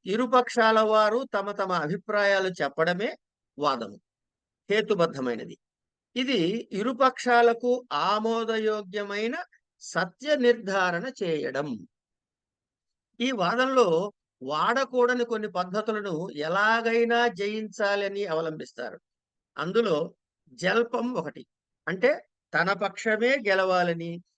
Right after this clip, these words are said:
ఎదిరి పక్షమును వాదన స్థాపించనీయక చేసే ప్రయత్నం.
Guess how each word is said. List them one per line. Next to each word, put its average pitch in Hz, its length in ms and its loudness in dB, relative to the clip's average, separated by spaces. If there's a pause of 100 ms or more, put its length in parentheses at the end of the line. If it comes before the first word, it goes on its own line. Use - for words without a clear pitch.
(160)
ఎదిరి 214 260 -2
పక్షమును 233 920 -2 (260)
వాదన 220 540 2
స్థాపించనీయక 202 1120 -2
చేసే 165 240 -6
ప్రయత్నం. 139 480 -12